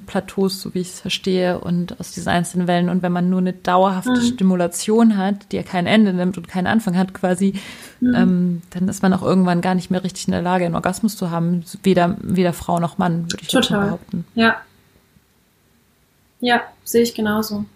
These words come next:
Speaker 2: Ja, das stimmt, hast du recht. Und, ähm, genau, sag mal, was ich dich noch fragen wollte zu auch so Tabus oder wenn du sagst, du bist devot, ähm, gibt's da im Devoten, wo du dann aber auch Grenzen hast? Wo du sagst so, äh,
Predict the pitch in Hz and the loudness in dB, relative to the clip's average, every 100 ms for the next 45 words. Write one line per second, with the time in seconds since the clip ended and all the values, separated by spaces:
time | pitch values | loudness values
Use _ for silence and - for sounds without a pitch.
0 | _ _ _ 226 226 226 220 - 208 208 | _ _ _ -2 -2 -4 -8 -6 -6 -6
1 | - - 202 - _ _ - - - - | -10 -10 -10 -12 _ _ -20 -20 -20 0
2 | 254 254 247 233 240 247 240 240 - 247 | 4 6 4 4 4 4 2 0 0 0
3 | 254 247 233 233 226 226 226 220 220 - | 2 2 2 2 0 -2 -6 -6 -8 -4
4 | 233 247 233 220 220 220 220 214 - 233 | -2 0 0 0 0 0 0 0 -2 0
5 | 226 214 214 220 208 214 196 226 320 339 | 0 0 -2 -4 -4 -6 -4 0 2 2
6 | - 208 208 202 208 208 202 208 - - | 0 -2 0 0 0 -2 -2 -4 -4 -6
7 | 202 208 - 202 202 247 226 202 - _ | -4 -4 -2 -2 0 2 2 0 -8 _
8 | _ _ _ _ 208 208 208 208 214 214 | _ _ _ _ -2 2 4 4 2 2
9 | 208 - _ - 233 - - 214 214 214 | 0 -6 _ -2 0 0 2 2 4 4
10 | 214 208 226 262 - 320 320 311 262 - | 2 2 0 0 0 2 4 2 0 -8
11 | - 214 220 226 214 214 214 208 202 208 | -18 -4 0 2 2 2 2 0 -4 -4
12 | - - 196 214 277 285 330 - - - | -8 -4 0 0 -2 -2 -2 -4 -8 -14
13 | _ _ _ 208 202 208 208 - 208 196 | _ _ _ -2 0 2 0 -2 2 2
14 | 196 - 180 180 | 2 -2 -4 -4